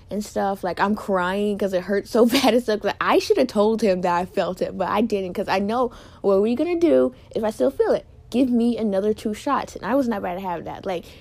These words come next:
shots in your mouth hurt the worst. Like, I am dead serious. Hurt so bad.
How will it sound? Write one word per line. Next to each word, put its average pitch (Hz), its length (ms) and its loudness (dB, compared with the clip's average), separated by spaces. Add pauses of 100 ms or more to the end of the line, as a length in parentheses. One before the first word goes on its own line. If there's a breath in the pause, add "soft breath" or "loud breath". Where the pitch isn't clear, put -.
shots 302 400 -4
in 311 40 -2
your 269 120 0
mouth 208 320 -2
hurt 202 260 -2
the 185 100 -2
worst. 165 580 -6 (500 loud breath)
Like, 196 260 -2
I 214 140 0
am 247 200 2 (120)
dead 190 240 4
serious. 170 420 -4
Hurt - 240 -6
so - 320 -4
bad. 170 340 -8